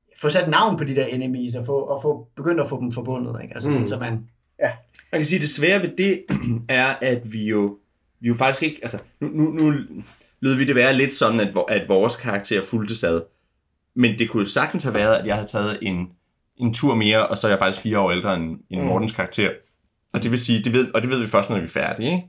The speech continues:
Speaker 1: Ja.
Speaker 2: Så der, der er noget med i forhold med, til, hvornår man lærer folk at kende, som vi først finder ud af, altså,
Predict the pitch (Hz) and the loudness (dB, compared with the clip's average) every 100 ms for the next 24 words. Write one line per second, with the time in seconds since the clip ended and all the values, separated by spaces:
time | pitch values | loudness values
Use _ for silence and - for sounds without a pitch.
0 | - 110 - - - - 117 107 90 110 | -6 -6 -8 -14 -4 2 4 4 2 2
1 | 113 123 123 117 120 123 113 107 98 - | 4 4 2 4 6 6 4 0 -4 -6
2 | 123 113 104 110 113 113 - 110 107 92 | -2 0 0 2 4 4 2 0 0 0
3 | 87 90 92 90 - - 104 92 101 92 | 0 0 0 -2 -6 -8 -4 -2 -2 -4
4 | 82 80 85 - - - - - 104 - | -6 -6 -10 -14 -20 -20 -8 -2 -2 -4
5 | - _ _ _ _ - 104 107 120 101 | -14 _ _ _ _ 0 2 4 4 4
6 | 90 - 92 90 | 2 -2 -4 -6